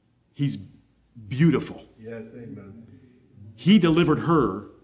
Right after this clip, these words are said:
Speaker 1: on the grounds of the legal system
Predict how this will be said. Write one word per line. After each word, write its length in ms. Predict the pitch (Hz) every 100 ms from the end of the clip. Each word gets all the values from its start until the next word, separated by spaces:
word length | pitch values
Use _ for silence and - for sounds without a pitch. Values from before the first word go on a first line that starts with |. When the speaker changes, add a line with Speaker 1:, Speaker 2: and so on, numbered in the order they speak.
| -
Speaker 1:
on 180 | 131 127
the 100 | 117
grounds 880 | 101 127 165 139 107 98 110 - - _ _ _ _ _ _
of 380 | 123 120 113 - - 123
the 140 | 117
legal 500 | 117 127 156 185 131
system 720 | 120 - 120 - 117 127 -